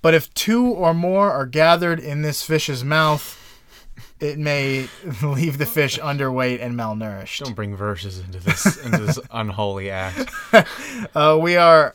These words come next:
Speaker 1: uh, we aren't totally sure what happens when the fish dies in the wild. In captivity,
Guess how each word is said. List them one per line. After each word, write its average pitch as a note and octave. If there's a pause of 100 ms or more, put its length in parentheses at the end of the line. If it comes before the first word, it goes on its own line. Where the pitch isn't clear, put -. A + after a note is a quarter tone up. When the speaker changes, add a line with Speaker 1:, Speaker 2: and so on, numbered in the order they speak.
Speaker 1:
uh, D3
we D#3
aren't F#3+ (500)
totally E3+
sure D#3
what C3+
happens C#3
when C3
the A#2+
fish -
dies C3
in F#3
the F#3
wild. G3+ (840)
In C#3+
captivity, D3